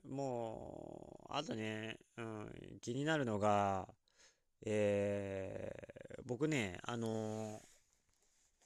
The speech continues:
結構中日のね、選手のね、あの、まあ、絵が好きなので、あ、中日選手の絵をたまに描いたりするんです。で、えーとね、ただね、あの、結構前から描いてるんですけど、五年前ぐらいかな、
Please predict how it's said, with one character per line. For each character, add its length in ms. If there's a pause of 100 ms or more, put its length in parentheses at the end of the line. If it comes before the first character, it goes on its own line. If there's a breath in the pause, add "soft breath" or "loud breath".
(1400)
結 120
構 180
中 140
日 480
の 100
ね、 140
選 180
手 120
の 100
ね、 240 (420 loud breath)
あ 120
の、 160
ま 240
あ、 100 (320)
絵 100
が 120
好 80
き 80
な 100
の 100
で、 380 (140)
あ、 100
中 140
日 80
選 180
手 80
の 100
絵 120
を 280
た 140
ま 80
に 80
描 140
い 40
た 120
り 100
す 140
る 160
ん 300
で 100
す。 260 (480 loud breath)
で、 400
え 140
ー 40
と 140
ね、 380
た 80
だ 100
ね、 460
あ 120
の、 280
結 100
構 120
前 160
か 80
ら 100
描 320
い 20 (160)
て 80
る 100
ん 60
で 80
す 80
け 60
ど、 80
五 100
年 220
前 140
ぐ 60
ら 100
い 40
か 100
な、 220